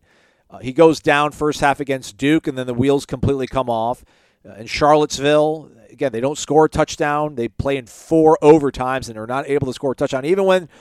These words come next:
the ball is moved to the two-yard line or whatever in overtimes three and four. Um, you know, like, I, I, I don't know how often Florida State lines up other than maybe Boston College and Georgia Tech, especially Georgia Tech with their outmatched offense. And, I mean, Boston College lost to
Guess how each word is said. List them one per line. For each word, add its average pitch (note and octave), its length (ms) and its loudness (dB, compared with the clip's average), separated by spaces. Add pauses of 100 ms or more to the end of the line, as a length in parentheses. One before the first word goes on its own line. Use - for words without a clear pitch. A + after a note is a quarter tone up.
the D3 100 4
ball F3 280 8
is D#3 100 0
moved E3+ 200 -2
to D#3 60 -10
the C#3+ 100 -2
two-yard E3 460 4
line B2+ 200 -2
or B2 60 -2
whatever A#2 420 -2 (240)
in C3 100 -4
overtimes C3+ 540 -4
three C3 200 -8
and G#2 120 -12
four. G#2 400 -6 (540)
Um, A#2 400 -12 (320)
you F3 100 -6
know, D#3+ 240 2 (200)
like, C3+ 120 -10
I, D#3+ 160 0
I, E3+ 140 -2 (140)
I E3 120 2
don't G3+ 200 0
know F#3 180 6
how E3 280 0 (180)
often D#3+ 380 2
Florida D3+ 360 2
State D3 220 -4
lines C#3 400 -2
up C#3+ 220 2 (280)
other D#3 180 4
than C3+ 180 -4
maybe C#3 240 -2
Boston B2 360 -2
College A#2+ 240 -2
and A#2 80 -18
Georgia A#2 260 -4
Tech, C#3 380 -2 (360)
especially C3+ 360 -2
Georgia C3+ 220 2
Tech C#3+ 200 -2
with B2+ 80 -6
their A#2 200 -4
outmatched B2 540 -6
offense. A#2+ 500 -2
And, F#2+ 200 -18
I A2+ 60 -18
mean, A#2 120 -12
Boston A#2+ 300 -4
College B2 220 -2
lost B2+ 180 -2
to C3 40 -10